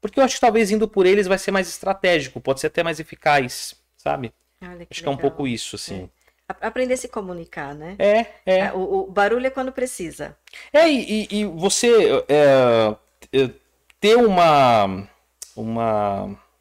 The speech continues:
Speaker 1: organização política cidadã,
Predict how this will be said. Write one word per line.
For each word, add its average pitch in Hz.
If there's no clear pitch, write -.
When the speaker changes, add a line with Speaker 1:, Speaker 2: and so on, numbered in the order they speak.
Speaker 1:
organização 190
política 196
cidadã, 208